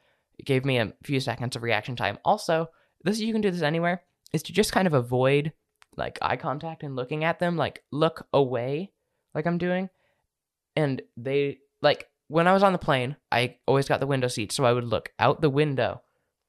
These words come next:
when they walked by, and it was harder for them to see that I didn't have a mask on. Just, just some fun things to make your time easier. One thing in Disneyland, though, is to cough into your hand with a mask on, because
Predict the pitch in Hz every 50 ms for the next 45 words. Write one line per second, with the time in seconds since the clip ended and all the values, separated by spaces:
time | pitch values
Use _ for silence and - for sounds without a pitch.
0 | _ _ _ _ - 143 143 135 131 127 127 120 113 123 - - - 113 101 90
1 | 90 - - _ - 120 117 - - - - 151 139 139 143 139 - 143 139 139
2 | 139 127 120 101 - - - - - 135 131 139 127 117 110 98 120 - - -
3 | - 113 107 110 110 117 127 123 117 117 131 - - 123 131 135 - _ _ _
4 | _ _ _ _ _ _ _ _ _ - - 233 214 - - - - - 349 -
5 | - 226 208 - 151 135 127 131 139 123 127 120 - 127 113 - - 92 98 110
6 | _ _ _ _ - - 165 131 113 110 117 - - - 110 107 107 110 104 113
7 | _ _ _ - _ _ _ _ _ _ _ - - 175 202 220 214 240 196 190
8 | 175 175 147 127 - 165 190 226 - 247 214 165 123 107 101 98 101 - - 90
9 | 82 82 - - _ _ _ _ _ _ _ - 143 - - 143 135 - - 180
10 | 160 139 151 - - - - - _ _ _ - 131 151 185 180 - 196 190 170
11 | 160 151 139 - 165 160 143 123 98 92 92 - - _ _ - - 131 120 123
12 | 120 117 110 113 - - - 92 82 82 107 - _ _ _ _ _ _ _ _
13 | _ - 147 156 160 160 143 135 127 123 - -